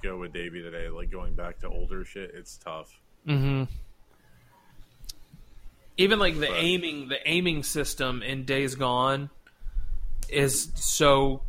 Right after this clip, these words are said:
Speaker 2: cool. Like, you, like, you kind of, like, before you aim, like, if you aim your screen, if the dude you wanna shoot, if you can get him near the center of the game, that's where your,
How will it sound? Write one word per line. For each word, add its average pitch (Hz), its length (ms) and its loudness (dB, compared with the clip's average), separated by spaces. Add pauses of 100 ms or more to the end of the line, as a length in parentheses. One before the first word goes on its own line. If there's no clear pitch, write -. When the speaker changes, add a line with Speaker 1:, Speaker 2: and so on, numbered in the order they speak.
(160)
Speaker 2:
cool. 147 560 4
Like, 135 320 4
you, 147 260 2
like, 156 240 0
you 170 120 -2
kind 202 220 4
of, 160 140 0
like, 143 340 2 (540)
before 196 360 6
you 175 180 4
aim, 160 340 6
like, 135 200 4
if 131 160 -4
you 165 160 0
aim 196 280 6
your 160 180 6
screen, 147 640 2
if 123 180 -2
the 143 80 0
dude 156 260 4
you 165 100 4
wanna 143 160 2
shoot, 143 460 2
if 127 160 4
you 143 80 2
can 143 160 -2
get 135 200 2
him 131 300 -6 (400)
near 220 240 4
the 165 120 -2
center 160 300 2
of 131 80 4
the 135 80 2
game, 135 520 2
that's 156 320 2
where 143 260 4
your, 123 500 4